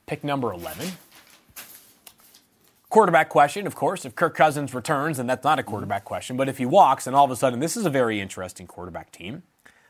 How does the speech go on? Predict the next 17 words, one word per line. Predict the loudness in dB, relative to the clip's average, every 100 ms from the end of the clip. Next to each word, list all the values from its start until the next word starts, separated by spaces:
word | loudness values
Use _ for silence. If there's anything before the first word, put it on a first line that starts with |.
| _
But | -2 -2 -2
I'm | 0
gonna | 2
continue | 0 0 2
to | 6
op-, | 6 8
operate | 6 6 4 4
on |
the | 2
presumption, | 0 2 2 2 -6
Mel, | -4 -4 -6 -14 _ _ _ _ _ _ -6
that | -2
Kirk | -2 2
Cousins | 4 4 2
will | 0
be | 0
back | 4 4 4 0